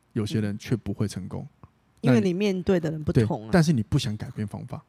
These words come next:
Speaker 2: 嗯哼。
Speaker 1: 好比说，嗯，好比说你都是用，呃，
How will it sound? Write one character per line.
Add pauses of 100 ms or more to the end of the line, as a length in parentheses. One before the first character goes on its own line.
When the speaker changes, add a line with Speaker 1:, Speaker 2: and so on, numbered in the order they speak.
(160)
Speaker 2:
嗯
哼。
Speaker 1:
好
比
说， (180)
嗯， (140)
好
比
说
你
都
是
用， (440)
呃，